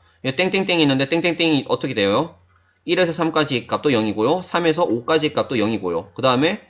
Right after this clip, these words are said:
오에서 칠까지의 값도 영이고요. 그래서 얘도 영이다라고 말할 수 있죠. 고로 요 문제는 다시 말해서 사분의 일에다가 더하기 영,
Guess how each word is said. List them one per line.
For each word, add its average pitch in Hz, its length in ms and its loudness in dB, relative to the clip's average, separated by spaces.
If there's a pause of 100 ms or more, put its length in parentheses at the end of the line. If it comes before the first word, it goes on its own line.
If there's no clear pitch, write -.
(340)
오에서 165 400 6
칠까지의 208 440 -6
값도 - 260 -2
영이고요. 98 520 -2 (240)
그래서 147 200 0
얘도 135 300 2
영이다라고 147 520 4
말할 90 200 -2
수 - 120 -16
있죠. 78 300 -14 (400)
고로 196 600 6
요 123 100 2
문제는 143 720 2
다시 - 340 -8
말해서 123 640 0 (480)
사분의 170 720 2
일에다가 147 440 4
더하기 120 640 2
영, 120 360 0